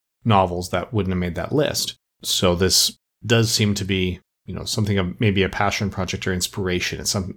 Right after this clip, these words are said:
an idea that they had and wanted to bring forward.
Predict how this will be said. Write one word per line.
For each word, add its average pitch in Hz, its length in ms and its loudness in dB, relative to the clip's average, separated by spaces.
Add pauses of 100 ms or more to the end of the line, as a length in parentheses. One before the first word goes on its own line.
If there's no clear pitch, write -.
(120)
an 101 100 0
idea 92 280 0
that 90 160 -2
they 90 80 -4
had 98 480 0
and 92 180 -4
wanted 85 220 -6
to - 80 -8
bring 85 180 -6
forward. - 440 -8